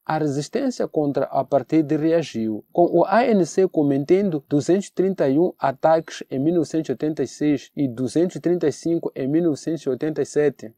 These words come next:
A violência aumentou quando o governo usou o exército e a polícia para combater a resistência e forneceu apoio secreto a grupos de vigilantes e o movimento nacionalista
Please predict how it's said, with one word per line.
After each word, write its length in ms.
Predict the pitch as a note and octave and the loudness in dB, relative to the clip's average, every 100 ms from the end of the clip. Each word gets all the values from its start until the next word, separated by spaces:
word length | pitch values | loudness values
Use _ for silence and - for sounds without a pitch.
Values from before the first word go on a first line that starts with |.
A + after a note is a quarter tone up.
| _ | _
A 120 | D#3 | 2
violência 640 | D3+ C3+ E3 F3+ G#3+ G#3+ - | 2 2 2 2 0 -2 -2
aumentou 640 | - D3 D3+ D3 D#3 F#3 F#3 | 2 2 2 0 4 4 4
quando 320 | D3+ C#3 A#2 | 0 -2 -2
o 140 | D3 C3 | -2 2
governo 560 | C3+ - D#3+ F3+ D#3+ | 0 4 2 2 -2
usou 460 | - B2+ G#2 D#3+ F3+ | -4 -6 2 4 4
o 60 | C#3+ | 2
exército 640 | B2+ G#2+ C#3 D#3+ - - | -2 0 0 0 -6 -10
e 160 | F3 F#3 | -6 -4
a 100 | C#3 | -4
polícia 480 | C3 C3 C3+ E3 D3 | -2 -2 0 -2 -4
para 300 | C3 C3 B2+ | 0 2 2
combater 600 | - C3 B2+ A#2+ C#3+ D#3 - | 0 -2 0 0 0 -2 -2
a 140 | C3 | -2
resistência 720 | A#2 A2+ A2 - D3 C#3+ - - _ | -2 -4 -6 -2 -2 -4 -12 -16 _
e 120 | G3 G3+ | 0 0
forneceu 640 | F3 D#3+ D#3 D3 G#3 G3+ | 2 2 2 2 4 4
apoio 460 | - D3 - E3+ F3 | 4 0 6 6 6
secreto 640 | - C#3 - D3+ E3 - - | 4 -2 2 0 0 -4 -4
a 140 | C#3 | -2
grupos 540 | A#2+ C#3+ G3+ - C3 | 0 2 2 0 -4
de 160 | - C3+ | -2 -2
vigilantes 920 | B2 G2+ C3+ A2+ B2 C#3+ E3+ F3 D3 - F3 | -4 -4 -4 -2 2 2 2 -2 -6 -8 -6
e 180 | F3+ - | -6 -4
o 60 | |
movimento 720 | C#3+ C#3 A2+ C3+ E3 F#3+ F3 D3 | -2 -2 -2 0 2 2 -2 -4
nacionalista 800 | C3 - C3+ C3 C3+ E3 - | -4 -4 -2 -2 0 -4 -6